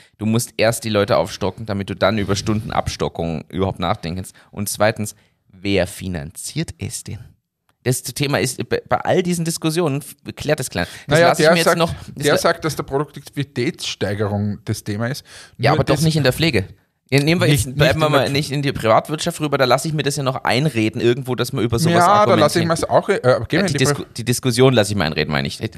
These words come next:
Speaker 1: ich sehe das Ergebnis, aber ganz kurz, lass uns bei der Pflege ganz kurz bleiben. Dort ist es so, dann gibt's ein Vollzeitgehalt für zweiunddreißig Stunden und das, das kann nur aus Krankenkassen quasi und, und Sozialeinzahlungen und Steuern bezahlt werden. Wo, das kann nicht einfach so funktionieren.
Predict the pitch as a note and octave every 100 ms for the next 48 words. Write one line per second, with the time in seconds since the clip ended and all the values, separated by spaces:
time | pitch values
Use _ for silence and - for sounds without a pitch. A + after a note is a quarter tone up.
0 | - - A2 A2 A#2 - G#2+ A#2 G#2+ F2+
1 | A2+ - - C#3 - D#3+ D3+ D#3+ F3+ D#3
2 | D#3 D#3 B2+ D3+ - E3 - B2 - -
3 | _ _ _ _ _ _ _ B2 B2 G3+
4 | - - _ C3 D#3+ D3 B2+ C3 G#3 D3+
5 | D#3 - - A#2+ - E3 A3+ G3 G3 F3
6 | E3 D3+ - D3 C#3 C#3+ D3 - A2+ A2
7 | A#2 - - _ - C3+ - C#3+ - A#2+
8 | - F#3 B3 G#3 D#3+ C3 G#2 A#2+ - -
9 | _ - A#2+ A#2+ C3+ A#2+ B2 A#2+ A#2 -
10 | F#2 A2 A2+ A2+ A2 A2+ - - A2+ -
11 | A#2 - A2 F#2+ G#2+ G#2+ E2 - - G#2
12 | G#2+ - F#2 G2 G#2 A2+ A2+ A2+ G#2+ -
13 | G2+ F#2+ F#2 F#2 - F2 E2+ F2+ F#2+ G#2+
14 | A2 - B2+ - - C3+ F3 F3 D3 -
15 | - - G2 A#2+ A#2+ B2 A#2+ A#2+ - D#3+